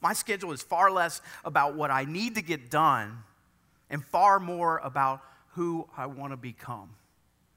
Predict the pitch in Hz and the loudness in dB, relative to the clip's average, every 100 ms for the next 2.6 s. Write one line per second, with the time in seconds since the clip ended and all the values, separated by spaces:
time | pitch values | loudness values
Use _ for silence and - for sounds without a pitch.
0 | _ _ _ _ _ _ _ _ _ _ | _ _ _ _ _ _ _ _ _ _
1 | _ _ _ _ _ _ 160 175 156 185 | _ _ _ _ _ _ -6 -6 -6 -8
2 | 190 170 - _ _ | -8 -10 -18 _ _